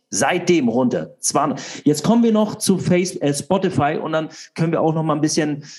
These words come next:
darüber schnacken, was bei denen läuft und was nicht läuft und was die Anleger jetzt tun sollen, wir selber Aktionäre. Spotify. Die Aktie hatte ich ja selber. Ich habe sie aber letztes Jahr mit etwas Mehrwert verkauft.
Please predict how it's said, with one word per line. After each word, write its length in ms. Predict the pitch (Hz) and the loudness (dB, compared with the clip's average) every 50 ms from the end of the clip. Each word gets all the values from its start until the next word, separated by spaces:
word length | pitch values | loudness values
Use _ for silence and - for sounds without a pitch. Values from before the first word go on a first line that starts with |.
| - _ - | -10 _ -2
darüber 400 | 123 120 147 143 147 147 135 127 | 0 2 2 2 2 2 0 0
schnacken, 800 | - - - 139 143 165 - 170 180 175 170 180 208 110 101 117 | -2 -2 0 0 0 0 0 -2 -2 -2 -2 -4 -4 -2 0 0
was 260 | 131 151 - - - | 0 0 0 -2 -2
bei 100 | 151 139 | -2 0
denen 260 | 123 135 131 123 120 | 0 0 0 2 2
läuft 280 | 117 131 139 151 151 131 | 2 2 2 0 -2 -2
und 140 | 123 120 | -2 -2
was 200 | 120 123 123 - | -2 -2 -2 -2
nicht 220 | 120 120 131 127 131 | -2 -2 -2 -2 -2
läuft 400 | 107 107 104 113 123 139 - - | 0 0 0 0 -2 -2 -6 -4
und 220 | - 135 131 113 | -4 -2 -2 0
was 180 | 131 139 135 - | -2 -2 -4 -4
die 140 | - - 107 | -4 -2 -2
Anleger 560 | 123 147 139 143 147 143 156 143 135 - - | -2 0 0 0 2 2 2 0 0 -2 -2
jetzt 300 | 120 123 131 127 - - | 0 -2 -2 -2 -4 -6
tun 240 | - 170 165 175 185 | -4 -2 -2 -2 0
sollen, 260 | 165 160 156 143 127 | 0 2 2 2 2
wir 140 | 117 135 123 | 0 0 0
selber 380 | 113 127 131 139 147 151 139 139 | 2 2 2 2 2 0 0 -2
Aktionäre. 580 | 139 139 - - 120 117 120 123 107 101 - - | -6 -8 -6 -2 -2 0 0 0 0 -2 -4 -6
Spotify. 840 | - - - - - - - - - 160 147 143 147 - 143 - - - - - - - | -10 -14 -14 -10 -6 -6 -6 -2 0 0 0 2 0 0 0 -2 -2 -4 -10 -6 0 0
Die 100 | - - | 0 2
Aktie 340 | - 185 - - - 170 | 0 -2 -2 0 0 0
hatte 140 | 147 160 156 | 0 0 0
ich 80 | 147 127 | 0 2
ja 140 | 135 117 101 | 2 0 2
selber. 280 | 110 120 117 92 92 | 2 0 0 0 -2
Ich 120 | 90 - 147 | -2 -4 -6
habe 100 | 147 - | -4 -2
sie 100 | 165 120 | -2 0
aber 120 | 139 139 | 0 0
letztes 320 | 135 151 - - 135 - | 0 -2 -2 -2 -4 -2
Jahr 100 | 147 135 | -2 -2
mit 160 | 131 131 120 - 113 120 - | -2 -2 -2 -4 -4 -4 -4
etwas 320 | 131 127 - 131 127 - | -6 -4 -4 -4 -2 0
Mehrwert 320 | 117 117 120 113 117 113 113 | 2 2 2 2 0 -2 -2
verkauft. 640 | - - 104 - - - 117 135 - - - - | -2 -4 -4 -4 -4 -2 0 0 0 -2 -4 -12